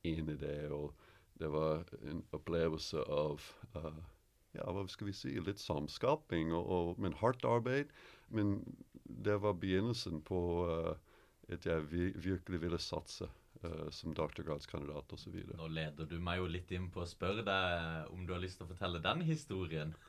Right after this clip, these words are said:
Speaker 2: med
Speaker 1: Hvilken historie?
Speaker 2: <laughs> Nei, eh, du, du utførte noen eksperimenter på litt dyr og sånn.
Speaker 1: <laughs> Jo, jeg, jeg, jeg har, jeg må innrømme at jeg, jeg har jobbet med, eh,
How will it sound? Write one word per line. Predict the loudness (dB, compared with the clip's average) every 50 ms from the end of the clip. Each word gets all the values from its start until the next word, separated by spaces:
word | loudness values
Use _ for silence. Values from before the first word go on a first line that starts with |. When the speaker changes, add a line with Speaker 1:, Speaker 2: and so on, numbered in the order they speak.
| -12
Speaker 2:
med | -8 -6 -4 0 0 0 0 0 0 -2 -4 -6 -8 2
Speaker 1:
Hvilken | 4 4 6 6 6 6
historie? | 4 4 4 6 6 6 8 8 6 4 2 -2 -4 -4 -4 -4 -4 -2 0 0
Speaker 2:
<laughs> | 0 4 4 2 2 2 -2 -8 -8 -6 -2
Nei, | 0 2 2 4 4
eh, | 4 4 4 2 0 -2 -4 -4 -6 -6
du, | -6 -4 -4 -2 -2 -2
du | -4 -4 -4
utførte | -4 -6 -8 -8 -4 -2 -2 -2 -2 -4 -4
noen | -2 -2 -2 -2
eksperimenter | -4 -6 -6 -4 -4 -2 0 0 0 0 -4 -2 0 0 2 2 0
på | -2 -4 -2 -2
litt | -2 -2 -4 -6 -6 -6
dyr | -6 -4 -4 -4 -4 -4
og | -6 -4
sånn. | -2 -2 -2 8 10
Speaker 1:
<laughs> | 10 12 12 10 12 12 12 12 12 12 12 12 12 10 10 10 8 10 12 12 12 12 12 12 12 12 12 12 12 12 12 12 12 12 12 12 12 12 12 8 8 6 8
Jo, | 12 12 12 12 12 12 12 12 12 12 12
jeg, | 12 12 12 12 12
jeg, | 12 12 12 12 12 12 12
jeg | 12 12 12 12 12 12
har, | 12 12 12 12 12 12 12 12 12 12 12
jeg | 10 10 12 12
må | 10 10 10 12 12 12
innrømme | 12 12 10 10 10 10 8 8 8 8 8 10 10
at | 10 8 6 6 6
jeg, | 8 8 10 10 8 8 10
jeg | 8 10 12
har | 10 10 10
jobbet | 10 8 8 8 6 6
med, | 6 6 6 6 4 4 2 -2 -16 -20 -20 -20 -20 -20 -20 -10
eh, | -2 2 4 6 6 6 6 4 4 2 0